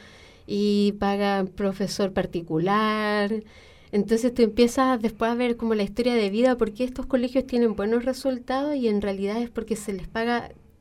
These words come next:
eh, profesores particulares a los estudiantes. O sea, no sé si tú tienes conocimiento de repente de, o, o has, o lo has vivenciado, lo has visto.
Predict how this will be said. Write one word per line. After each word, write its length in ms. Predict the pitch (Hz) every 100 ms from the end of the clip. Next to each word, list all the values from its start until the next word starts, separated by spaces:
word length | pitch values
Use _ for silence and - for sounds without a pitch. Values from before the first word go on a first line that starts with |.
| -
eh, 260 | 196 190 180
profesores 460 | 196 196 233 233
particulares 760 | 226 196 202 180 160 190 311 330
a 40 |
los 160 | 214 180
estudiantes. 640 | - 156 156 - - 190 -
O 20 |
sea, 460 | 208 202 190 185 - - -
no 100 | 214
sé 140 | 214 247
si 120 | 269
tú 140 | 254
tienes 240 | 247 254 254
conocimiento 640 | 240 233 214 226 247 262
de 140 | 254
repente 360 | 247 247 247 254
de, 260 | 247 233 226 - - - - - - -
o, 100 | 202 208 202
o 240 | 190 202 208
has, 260 | 226 233 -
o 420 | - 202 202 196
lo 120 | 202
has 140 | 196 190
vivenciado, 720 | 208 190 170 165 247 247 247
lo 100 | 226
has 100 | 208
visto. 840 | 214 240 233 - 233 233 226 226